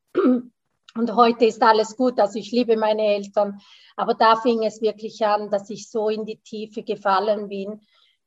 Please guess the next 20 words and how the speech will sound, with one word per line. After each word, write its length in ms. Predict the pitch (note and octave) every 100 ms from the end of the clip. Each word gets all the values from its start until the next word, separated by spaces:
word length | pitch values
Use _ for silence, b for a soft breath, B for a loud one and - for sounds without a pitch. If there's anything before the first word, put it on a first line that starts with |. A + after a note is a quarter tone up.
| _
Da 240 | - A#3 A3+ - _ _ -
ziehte 360 | C4 B3+ -
ich 200 | B3 A#3
dann 280 | C4 A3 A3
mit 300 | A3 - -
neunzehn, 640 | A3 G#3+ C4 C4 B3 A#3+
bis 180 | - A#3
neunzehn 440 | B3+ B3 B3+ B3+ A3
habe 220 | A3 A#3+
ich, 140 | G#3+ A3+
ähm, 460 | G3 F#3+ G3 G3+ -
Sprachgymnasium 960 | - C#4 C#4 - C4 B3 A3+ A3+ A#3+
studiert 560 | A3+ - - G#3 G3+ A3+
und 240 | G3+ - -
da 360 | G#3 G3+ G3+ G3+
wollte 340 | F#3 G3 G3+ A3+
ich 160 | -
einfach 280 | G#3 G3+ G3
nur 260 | A#3 G3 G3
weggehen, 880 | G#3 G#3+ - - G#3 G#3 A3+ A3+